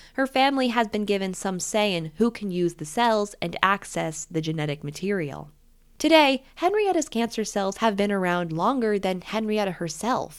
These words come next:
and far more hela cells have been grown in labs than ever made up the original person. They are found in abundance in science today, and we should thank Henrietta Lacks more often for her cells,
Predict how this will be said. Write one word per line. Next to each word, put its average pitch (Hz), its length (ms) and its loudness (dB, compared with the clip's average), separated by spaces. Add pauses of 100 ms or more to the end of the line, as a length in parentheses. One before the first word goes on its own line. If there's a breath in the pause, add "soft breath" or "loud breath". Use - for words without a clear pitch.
(140)
and 202 260 0
far 285 380 4
more 196 300 4
hela 170 320 0
cells 165 340 -2
have 165 160 -4
been 160 160 -2
grown 202 340 2
in 170 180 -4
labs 226 540 0 (120)
than 220 240 2
ever 262 240 4
made 254 260 2
up 240 220 0
the 214 180 -4
original 202 520 0
person. 190 680 -4 (180)
They 220 140 6
are 226 160 6
found 220 460 0
in 214 160 0
abundance 190 680 0
in 160 140 -4
science 151 420 -6
today, 143 560 -6
and 247 220 0
we 349 160 0
should 427 240 0
thank 330 420 0
Henrietta 226 460 0
Lacks 214 420 0
more 214 200 2
often 208 420 -2
for 202 220 -2
her 185 200 -4
cells, 202 580 -2